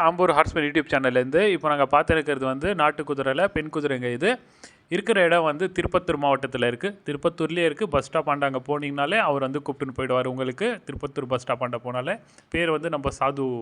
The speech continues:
எம் கே சாது அவர்கிட்ட தான் இருக்கு. வாங்க இந்த பெண் குதிரையுடைய டீட்டெயில்ஸ் பார்க்கலாம். இந்த பெண் குதிரையுடைய வயசு வந்து ஆறு வயசு, ஏழு வயசு அப்படின்னு சொன்னாங்க. ஏழு வயசு அப்படின்னு எடுத்துக்கலாம். அப்புறம் வந்து இந்த பெண் குதிரையுடைய ஹைட் வந்து நாற்பத்தி ஆறு, நாற்பத்தி ஏழு இன்ச்சு ஹைட் இருக்கும் அப்படின்னு சொன்னாங்க.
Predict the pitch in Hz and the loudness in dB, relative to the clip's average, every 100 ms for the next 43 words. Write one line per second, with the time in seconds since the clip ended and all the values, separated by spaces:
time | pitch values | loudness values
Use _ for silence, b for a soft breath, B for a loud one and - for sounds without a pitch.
0 | 117 131 139 147 - 131 123 117 127 117 | -6 -6 -2 -4 -2 -6 -6 -6 -8 -8
1 | 120 127 135 127 127 202 214 B B B | -10 -6 -6 -6 -6 -8 -8 B B B
2 | B B 180 202 175 156 143 151 160 147 | B B 0 0 0 0 0 -2 -2 0
3 | 139 127 127 143 143 143 139 143 208 208 | 0 0 -4 -6 -6 -4 -6 -2 -2 -2
4 | b b b 151 175 180 196 208 185 160 | b b b -6 0 0 0 -6 -6 -6
5 | 143 151 156 165 143 165 254 277 B B | -2 -2 -4 -6 -6 -4 -6 -8 B B
6 | - 160 170 160 180 180 151 165 156 165 | -4 0 0 0 -4 -4 -2 0 0 0
7 | 160 139 143 151 143 143 214 165 143 147 | -4 -6 -6 -4 -4 -4 -4 0 0 0
8 | 143 143 131 135 131 131 143 147 220 233 | -2 -4 -8 -6 -6 -6 -8 -4 -2 -2
9 | 135 147 143 147 151 147 147 151 160 143 | -6 -4 -6 -6 -8 -8 -8 -8 -4 -2
10 | 135 117 143 156 156 151 190 156 156 165 | -2 -2 -4 -4 -8 -6 -4 -2 -2 -4
11 | 156 147 156 196 156 147 147 143 139 139 | -2 0 0 -2 -6 -4 -8 -4 -4 -4
12 | 127 - 135 135 - 139 123 127 127 127 | -8 -10 -10 -10 -12 -10 -10 -12 -10 -6
13 | 127 147 | -4 -2